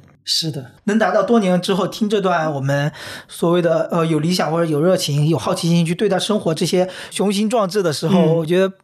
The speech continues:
Speaker 2: 要想达到不尴尬那种状态，其实是还需要付出很多努力。
Speaker 1: 是的。
Speaker 2: 因为人生很容易就是一个不小心，一，一个懈怠，或者说像你刚刚说的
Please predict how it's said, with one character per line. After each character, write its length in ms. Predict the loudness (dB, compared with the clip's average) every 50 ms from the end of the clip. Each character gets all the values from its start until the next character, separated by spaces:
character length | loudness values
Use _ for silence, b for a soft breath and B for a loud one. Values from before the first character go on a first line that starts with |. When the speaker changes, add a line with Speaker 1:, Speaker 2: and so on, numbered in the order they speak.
| _ _
Speaker 2:
要 120 | -4 -4 -2
想 200 | -2 -4 -4 -2
达 100 | -2 -2
到 100 | -2 -2
不 140 | -4 -4
尴 160 | -4 -2 -2 0
尬 100 | 0 -2
那 80 | -2
种 120 | -2 -2 -2
状 180 | -2 -2 0
态， 140 | 0 -2 -2
其 200 | -2 -2 0 0
实 40 | 0
是 280 | 2 2 2 0 0 B B B B B
还 160 | -6 -4 -2
需 60 | -2
要 80 | -2 -2
付 120 | -2 -2
出 140 | -2 0 0
很 80 | 0 2
多 160 | 2 2 2
努 140 | 2 2 2
力。 220 | 0 -2 -2 -4 _ _
Speaker 1:
是 300 | -4 -2 -2 0 0 -2
的。 160 | -2 -4 -4 -2
Speaker 2:
因 80 | 0 0
为 160 | 0 0 B B B B B
人 160 | -2 0 0
生 160 | 0 0 -2 0
很 280 | -2 -2 -2 0 0
容 220 | 0 0 2 2 2
易 160 | 2 0 0
就 220 | 0 0 0 0
是 320 | 0 0 0 2 2 0 B B B B B B B B _
一 100 | -4 -4
个 80 | -2 -2
不 120 | -4 -4
小 180 | -4 -2 -4 -2
心， 180 | -2 -2 -2
一， 300 | 0 2 0 0 0 -2 _ _
一 180 | -4 -2 0
个 120 | 0 -2 -2 -4 _ _
懈 240 | -8 -6 -4 -2 -2
怠， 160 | -2 -2 -4
或 140 | -2 0 0
者 60 | 0
说 180 | 0 0 0 0
像 120 | 0 0
你 80 | -2 -2
刚 120 | -2 -2
刚 80 | -2 -2
说 120 | 0 0
的 200 | 0 0 0 -2